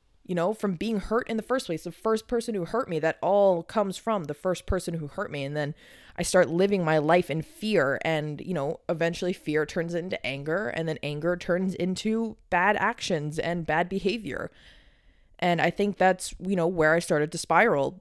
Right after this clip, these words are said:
in, like, twenty eighteen to, like, twenty twenty-one. Like, I was having a rough time, and, you know, not all of it was drugs. And I think I try to blame it all on drugs. I think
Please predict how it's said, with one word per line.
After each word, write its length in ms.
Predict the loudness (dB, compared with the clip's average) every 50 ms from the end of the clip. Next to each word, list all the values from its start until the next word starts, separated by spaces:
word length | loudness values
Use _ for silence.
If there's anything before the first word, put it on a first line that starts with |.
| -6 -4
in, 380 | -2 -2 -2 -4 -8 -8 -12 -8
like, 200 | -4 -4 -4 -4
twenty 480 | -6 -6 -4 -2 -2 -2 -2 -4 -4 -4
eighteen 480 | -4 -6 -6 -6 -6 -4 -4 -2 -2 -4
to, 140 | -4 -6 -6
like, 300 | -4 -4 -4 -6 _ -4
twenty 1000 | -4 -2 0 0 -2 0 -2 -4 -4 -4 -4 -2 -2 -2 -2 -2 -2 -2 -4 -4
twenty-one. 920 | -6 -4 -4 -2 -2 -2 -4 -4 -6 -6 -6 -8 -8 -8 -10 -10 -10 -6 -2
Like, 320 | 0 0 0 0 -4 -14 -20 -20 _ _ -20 -20 _ _ _ _ -6
I 40 | -2
was 80 | 6 6
having 220 | 6 6 6 2
a 40 | 4
rough 200 | 4 2 2 2
time, 420 | -2 -2 -2 0 0 0 -2 -2
and, 440 | 0 0 0 0 0 -2 -4 -6 -8 _ -4
you 80 | 0
know, 300 | 2 4 4 4 2 -2 -8 -12 -4
not 240 | 0 2 2 2 2
all 240 | 4 4 4 4 4
of 100 | 2 2
it 80 | 0 0
was 200 | -2 -6 -4 -4
drugs. 280 | -4 -4 -4 -4 -4
And 60 | -2
I 60 | -2 -2
think 160 | -2 0 0
I 80 | 0 -2
try 160 | 0 0 0
to 80 | 0 0
blame 380 | -2 0 2 2 2 2 2
it 80 | 0 0
all 180 | 0 -2 0 0
on 140 | -2 -2 -2
drugs. 320 | 2 2 2 2 2 -2
I 80 | -4 -4
think 420 | 2 2 2 2 2 -2 -8